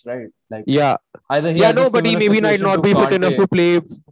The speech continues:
Speaker 2: full games, or
Speaker 1: Yeah,
Speaker 2: he's
Speaker 1: could
Speaker 2: not been
Speaker 1: be.
Speaker 2: training well or something. Like, there could be a lot of things that are going on in the background. That's the thing.
Speaker 1: Because I think that player had some good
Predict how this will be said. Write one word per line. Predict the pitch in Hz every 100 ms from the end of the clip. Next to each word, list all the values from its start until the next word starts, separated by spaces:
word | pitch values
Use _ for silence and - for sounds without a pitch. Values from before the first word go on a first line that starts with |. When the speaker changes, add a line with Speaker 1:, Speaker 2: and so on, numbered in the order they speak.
| -
Speaker 2:
full | 160 160
games, | 156 151
or | 151
Speaker 1:
Yeah, | 156 151
Speaker 2:
he's |
Speaker 1:
could | 147
Speaker 2:
not | 151 143
been | 147
Speaker 1:
be. |
Speaker 2:
training | 135 139 147 139
well | 139 139
or | 135
something. | 123 135
Like, | 139
there | 151
could | 160 175
be | 180
a | 170
lot | 156 156
of | 151
things | 160 147
that | 139
are | 131
going | - 123
on | 127
in | 120
the | 117
background. | 110 104 104 107
That's | 117 -
the | 123
thing. | 151
Speaker 1:
Because | 151
I | 160
think | 160 190 143 120
that | 131 143 -
player | 151 156 143 131
had | 127 131
some | - 139 135
good | 131